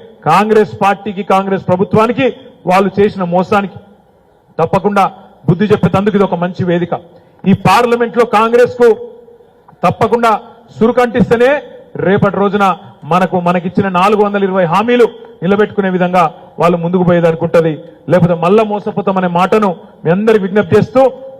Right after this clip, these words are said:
పన్నెండు తారీఖు నాడు కరీంనగర్ లో జరిగే, ఎస్ఆర్ఆర్ కాలేజీలో జరిగే బహిరంగ సభను విజయవంతం చేసుకుందాం. రేపు సిరిసిల్లలో జరిగే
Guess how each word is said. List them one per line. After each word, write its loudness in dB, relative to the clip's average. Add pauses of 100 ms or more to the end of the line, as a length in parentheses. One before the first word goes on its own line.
(140)
పన్నెండు 0
తారీఖు 0
నాడు 2 (400)
కరీంనగర్ 2
లో 4
జరిగే, 2
ఎస్ఆర్ఆర్ 0
కాలేజీలో 0
జరిగే 0 (320)
బహిరంగ 0
సభను -2
విజయవంతం 2
చేసుకుందాం. 2 (380)
రేపు 2
సిరిసిల్లలో 2
జరిగే 2